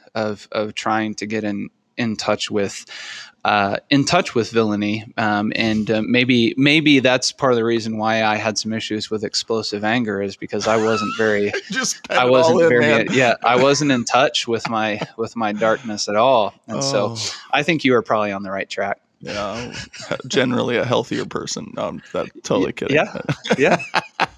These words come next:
Speaker 2: So we're gonna talk about villains today, but not in the way that you might expect. Um, I, we have been having a little bit of conversation, and, you know, this kind of,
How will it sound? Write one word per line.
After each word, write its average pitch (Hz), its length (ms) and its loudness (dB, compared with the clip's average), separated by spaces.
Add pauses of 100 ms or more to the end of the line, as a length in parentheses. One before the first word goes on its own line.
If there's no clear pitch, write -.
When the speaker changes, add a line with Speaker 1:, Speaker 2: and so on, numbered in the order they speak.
(560)
Speaker 2:
So - 200 4
we're 277 100 2
gonna 320 160 4
talk 294 80 6
about 175 200 4
villains 170 300 2
today, 139 160 6
but 139 140 4
not 220 280 2
in 180 60 2
the 165 100 4
way 147 160 6
that 135 120 4
you 131 80 2
might 120 200 2
expect. - 840 2
Um, 120 320 4
I, 139 260 0
we 185 320 -2
have 180 120 2
been 139 120 4
having 131 220 6
a - 20 4
little 123 200 4
bit 120 100 0
of 117 80 -2
conversation, 120 720 -2
and, 151 260 2 (320)
you 139 80 4
know, 147 80 6
this 151 160 2
kind 156 240 2
of, 127 180 4